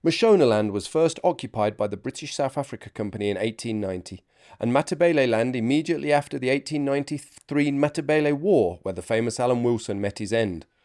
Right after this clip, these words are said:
You can hear all about that in a previous episode. But the situation was complicated, to say the least. To make matters even tougher for the settlers,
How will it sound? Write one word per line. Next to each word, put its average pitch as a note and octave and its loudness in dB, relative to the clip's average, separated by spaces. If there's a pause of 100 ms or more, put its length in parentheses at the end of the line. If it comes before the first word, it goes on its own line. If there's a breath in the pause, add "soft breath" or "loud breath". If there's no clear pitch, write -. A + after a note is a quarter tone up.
(760)
You G2+ -8
can G2+ -8
hear A2 0
all C#3+ 6
about G#2+ 2
that A2+ 0
in A2+ -2
a A2 -4
previous A#2 -6
episode. F2+ -8 (1500 soft breath)
But D#3+ -4
the D3+ -6
situation F3 4
was D#3 2
complicated, C#3+ 0 (200)
to - -14
say B2+ 0
the B2 0
least. A2 -4 (1160)
To - -2
make F#3 4
matters F3 -2
even E3 0
tougher F#3 -2
for B2+ -6
the A#2 -4
settlers, F#2+ -4